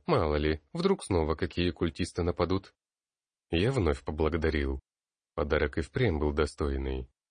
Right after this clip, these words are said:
Судя по идущему от мантии ощущению магии, приятные зачарования были вовсе не такими мелкими, как госпожа Ботлер говорила. Труда туда явно было вложено немало.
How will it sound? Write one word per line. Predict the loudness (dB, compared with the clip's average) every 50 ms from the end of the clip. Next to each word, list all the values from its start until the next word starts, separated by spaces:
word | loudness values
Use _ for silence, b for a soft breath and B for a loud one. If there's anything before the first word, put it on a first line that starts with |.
| _ _ _ _ _ _ _ _
Судя | -6 -4 -4 -4 -4 -4
по | -2 -2 -2
идущему | 0 -2 -2 -4 -4 -2 -2 0 0 0 0
от | 0 0
мантии | 0 0 0 -2 -2 -4 -2 -2
ощущению | -2 -2 -4 -6 -8 -10 -8 -6 -4 -4 -2 0 0 0 0
магии, | 0 0 0 -2 -2 -2 -4 -2 -2 -4 -4 -6 -6 _
приятные | -4 -2 0 0 0 0 0 0 -2 0
зачарования | -2 -4 -4 -2 0 0 0 0 2 2 2 2 2 2 0 0 0
были | -2 -2 -2 -2 -2 -4
вовсе | -2 -2 -4 -4 -4 -4 -2 -2
не | -2 0
такими | -2 -2 -6 -2 -2 0 2 2
мелкими, | 2 2 2 0 0 -2 -2 0 0 0
как | 0 -2 -4 -2
госпожа | -2 -4 -4 -2 _ -4 0 0 -2 -2
Ботлер | 0 -4 -4 -2 -2 -2 -2 -2
говорила. | 0 0 0 2 2 0 0 0 2 2 2 0 -2 -4 -8 _ _ _ _ _ _ _ _ _ _ _
Труда | -4 -2 -2 -2 0 -2 -2 -2
туда | -2 -2 0 2
явно | 2 2 2 2 4 4 4 2 2 0 0 0
было | 0 0 0 0 0
вложено | 0 2 0 0 2 2 0 2 2
немало. | 0 0 0 0 0 0 0 0 0 0 -2 -2 -4 -6